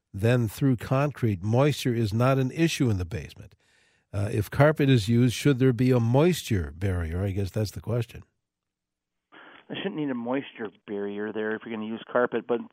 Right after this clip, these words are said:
Speaker 2: what I would do is make sure you're talking to a flooring guy and, and worry about what the transition is going to look like. And now the bedroom, so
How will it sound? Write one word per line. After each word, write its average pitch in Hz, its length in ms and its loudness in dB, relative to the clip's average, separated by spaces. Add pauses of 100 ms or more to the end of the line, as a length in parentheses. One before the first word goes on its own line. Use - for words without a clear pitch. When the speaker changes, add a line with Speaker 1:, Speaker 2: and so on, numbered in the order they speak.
Speaker 2:
what 131 240 0
I 143 100 8
would 190 160 2
do 143 220 -4
is 131 200 0
make 139 140 -4
sure - 140 -10
you're 135 40 -4
talking 139 300 -2
to 117 60 -4
a 110 120 -4
flooring 147 300 -4
guy 110 220 -6
and, 117 380 -6
and 117 200 -6
worry 127 200 0
about 117 220 -4
what 120 160 -4
the 127 60 -10
transition 113 760 -8 (100)
is 107 180 -8
going 110 160 -8
to 98 60 -14
look 123 200 -8
like. 95 160 -12
And 104 80 -14
now 104 120 -8
the 104 100 -10
bedroom, 113 540 -4
so 101 180 -4